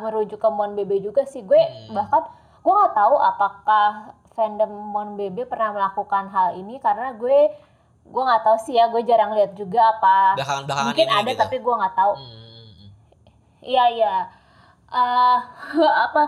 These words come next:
Speaker 1: gue nggak suka, eh, apa, donasi streaming sama donasi album.
Speaker 2: Oh, that's
Speaker 1: Nggak,
Speaker 2: something
Speaker 1: jadi
Speaker 2: new.
Speaker 1: tuh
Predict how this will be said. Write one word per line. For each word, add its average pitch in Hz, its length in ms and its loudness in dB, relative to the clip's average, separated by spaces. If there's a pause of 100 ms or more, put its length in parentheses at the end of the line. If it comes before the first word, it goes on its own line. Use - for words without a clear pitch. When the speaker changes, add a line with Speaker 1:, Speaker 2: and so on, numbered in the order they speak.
(420)
Speaker 1:
gue 262 360 2 (160)
nggak 294 240 4
suka, 285 420 0 (480)
eh, 240 340 -2
apa, 240 180 0 (200)
donasi 233 560 -2
streaming 247 500 -14 (520)
sama 226 260 -2
donasi 220 380 -8
album. 202 400 -4
Speaker 2:
Oh, 480 300 -6 (280)
that's 381 240 -12
Speaker 1:
Nggak, 262 240 -2
Speaker 2:
something - 80 -6
Speaker 1:
jadi 453 160 -4
Speaker 2:
new. 392 100 -2
Speaker 1:
tuh 494 140 0